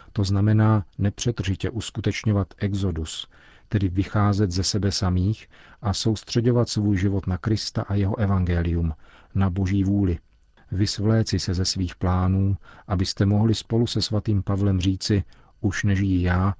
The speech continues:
ale žije ve mně Kristus." Tento exodus ze sebe samých znamená vydat se cestou adorace a služby. Exodus, který nás přivádí na cestu klanění se Pánu a služby jemu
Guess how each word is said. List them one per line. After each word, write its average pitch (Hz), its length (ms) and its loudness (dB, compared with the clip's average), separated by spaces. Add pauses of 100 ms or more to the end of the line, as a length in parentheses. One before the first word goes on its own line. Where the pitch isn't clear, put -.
(240)
ale 95 200 0
žije 95 220 0
ve 95 120 2
mně 98 180 2
Kristus." - 640 -6 (680)
Tento 101 480 2
exodus 95 640 -2
ze 87 160 -4
sebe 87 280 -2
samých 90 540 0 (420)
znamená 117 560 2 (100)
vydat 110 360 0
se 117 180 0
cestou - 560 -2
adorace 98 500 0
a 98 120 -4
služby. 87 520 -2 (920)
Exodus, 113 480 2
který 107 260 2
nás 107 260 2
přivádí 101 520 0
na 92 100 0
cestu - 360 -6
klanění 101 480 2
se 90 180 -4
Pánu 101 460 2 (440)
a 82 80 0
služby 90 460 -2
jemu 95 340 2